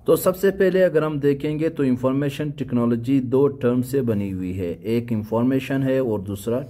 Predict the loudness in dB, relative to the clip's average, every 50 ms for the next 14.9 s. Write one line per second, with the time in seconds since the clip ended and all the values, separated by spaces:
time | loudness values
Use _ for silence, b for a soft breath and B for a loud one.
0 | -10 -10 -8 -4 -4 -4 -2 -4 -6 -6 -8 -10 -12 -12 -12 -16 -20 _ _ _
1 | _ _ b b b b b b b b b b b b b -20 _ -2 4 4
2 | 4 4 4 0 0 0 2 2 2 2 2 0 -2 -2 0 0 -2 -2 -2 -4
3 | -4 -4 -4 -4 -2 -2 -2 -2 -2 -4 -4 -2 -2 0 2 0 0 0 -4 B
4 | B B B B B B -18 -2 0 0 2 2 0 0 0 0 -2 0 0 0
5 | 0 0 -2 -2 -2 0 0 -2 -2 0 -2 -2 0 2 2 4 4 2 2 2
6 | 2 0 0 0 0 0 0 0 0 0 -4 -2 0 0 0 0 0 0 0 0
7 | 0 0 0 -2 0 0 0 0 2 2 0 2 0 0 -2 -2 0 -2 -2 -2
8 | -4 -6 -4 -6 -6 -6 -6 -6 -8 -6 -4 -4 -4 -4 -6 -6 -10 -10 -10 -14
9 | b b b b b b b -8 -6 -6 0 2 4 4 4 4 4 0 0 0
10 | 0 0 0 -2 0 -2 -4 -4 -4 -2 -2 -2 -2 -2 -2 -4 -2 0 0 0
11 | 0 -2 -4 -4 -4 -2 -2 0 0 -2 -2 -2 -4 -6 -2 -2 -2 -2 -2 -2
12 | -4 -4 -4 -2 0 -2 0 0 0 0 0 0 -2 -2 -2 -4 -4 -2 -4 -4
13 | -2 -2 0 0 -2 -2 -2 -4 -4 -4 -6 -8 -4 -2 0 0 0 -2 -2 -2
14 | -2 -2 0 0 0 0 0 0 0 0 0 -2 -2 -2 -4 -4 -4